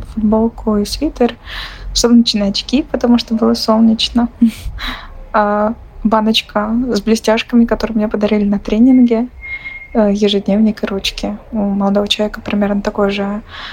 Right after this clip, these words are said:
набор и ноутбук, и у нас не было возможности взять с собой вещи другие, поэтому, как бы,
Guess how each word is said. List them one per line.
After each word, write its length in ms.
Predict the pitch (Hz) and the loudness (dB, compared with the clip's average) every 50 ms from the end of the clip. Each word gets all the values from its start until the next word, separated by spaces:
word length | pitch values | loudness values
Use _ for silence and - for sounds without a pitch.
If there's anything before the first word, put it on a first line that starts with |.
| - - - - - - 214 | -16 -16 -18 -20 -6 0 0
набор 480 | 208 202 202 202 202 202 208 - - - - - - - - | 2 2 2 2 2 2 2 0 -2 -6 -14 -20 -20 -10 -6
и 640 | 208 202 202 202 202 202 202 202 208 208 208 214 - - - - - - | -4 -2 -2 0 0 0 -2 -2 -2 -4 -6 -8 -12 -16 -20 -20 -8 -2
ноутбук, 680 | 214 208 196 208 202 202 202 196 208 233 - - - - - - - - - - | 0 2 4 4 4 2 2 2 0 0 -2 -6 -16 -18 -20 -20 -20 -20 -10 -6
и 260 | 208 190 190 190 190 190 | -4 -4 -4 -4 -4 -4
у 40 | 196 | -4
нас 200 | 196 196 - - | -4 -2 -2 -2
не 80 | 208 | -2
было 160 | 202 196 190 | 0 0 -2
возможности 580 | 196 202 190 196 202 190 196 208 190 - - - | -2 -2 0 0 0 0 0 -4 -6 -6 -6 -6
взять 300 | 202 196 190 196 196 - | -4 -2 -2 -4 -4 -4
с 40 | - | -8
собой 180 | 208 202 196 190 | -6 -4 -2 -2
вещи 340 | 202 214 208 - - 220 214 - - - - - - - - - - - | 0 0 0 0 -2 -2 -4 -4 -8 -16 -18 -18 -18 -18 -20 -14 -6 -4
другие, 640 | 202 202 196 196 196 202 196 196 202 208 220 240 - - - - - - - - - - | -2 -2 -2 -2 -2 -2 -2 -2 -2 -4 -4 -6 -8 -12 -18 -20 -20 -20 -20 -20 -10 -4
поэтому, 640 | - 196 185 190 190 - 214 202 196 202 196 196 - - - - - - - - - - - - | -2 -2 -2 -2 -4 -6 -6 -4 -4 -4 -4 -6 -8 -10 -16 -16 -16 -14 -14 -14 -16 -18 -16 -10
как 100 | - 196 | -8 -6
бы, 320 | 190 190 185 185 196 202 | -2 0 0 0 0 -4